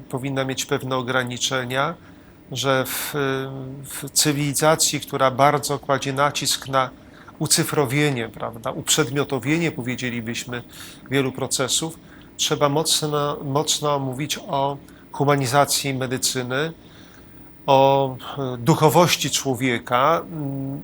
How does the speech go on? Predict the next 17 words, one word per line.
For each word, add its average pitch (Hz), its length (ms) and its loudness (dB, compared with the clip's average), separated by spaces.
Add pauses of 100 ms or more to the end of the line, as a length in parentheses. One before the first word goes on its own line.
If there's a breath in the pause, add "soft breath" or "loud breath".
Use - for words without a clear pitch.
o 156 120 4
tym, 156 360 0
że 135 200 2
pacjent 147 760 -2 (600 loud breath)
to - 220 -4
chory, 151 580 6
a 151 100 2
nie 135 160 -2
tylko 147 260 -4
jednostka, 139 680 0
e, 143 100 -4
chorobowa. 123 640 -2 (680 loud breath)
E, 143 100 0
co 202 160 2
chcę 196 200 2
powiedzieć, 143 520 2
że, 135 500 2